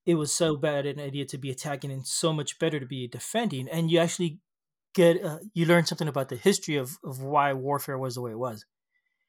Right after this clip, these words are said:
And so these games tend to be really interesting as a learning experience.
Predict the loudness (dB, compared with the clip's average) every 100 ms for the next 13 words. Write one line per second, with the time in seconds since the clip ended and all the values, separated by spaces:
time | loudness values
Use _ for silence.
0 | _ _ _ 0 2 0 2 2 2 0
1 | 0 -2 -4 -6 -8 -4 -4 -4 -2 -4
2 | -4 -8 -10 -12 -16 _ _ _ _ -8
3 | -6 -4 -4 -4 -6 -8 -8 -8 -12